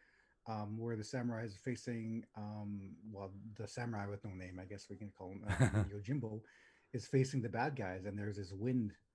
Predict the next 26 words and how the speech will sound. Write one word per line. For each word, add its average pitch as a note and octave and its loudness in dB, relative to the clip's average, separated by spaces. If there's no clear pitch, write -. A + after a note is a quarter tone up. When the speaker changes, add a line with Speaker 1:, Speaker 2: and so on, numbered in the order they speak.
Speaker 1:
that G#2+ -4
comes A2+ -4
up - -6
behind A2+ -4
him, G2+ -6
and G2+ -6
there's G#2+ -2
that A2+ -2
image C#3 2
of, G#2+ 0
like, G2 -2
there's G2+ -4
this - -8
huge C3+ 2
storm B2+ 0
behind G#2 0
him, F#2+ -6
and G2 -4
that, G#2 0
that's G2 -6
an G2+ 0
image G#2 -2
for, - -12
like, F#2 -6
his G2 -6
wrath, F#2 2